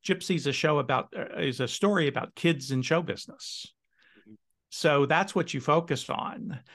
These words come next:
I'm sure that the last half hour of it was much less interesting to me when I was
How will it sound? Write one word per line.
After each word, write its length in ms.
I'm 200
sure 220
that 200
the 100
last 340
half 240
hour 300
of 140
it 120
was 220
much 260
less 220
interesting 480
to 120
me 160
when 180
I 160
was 360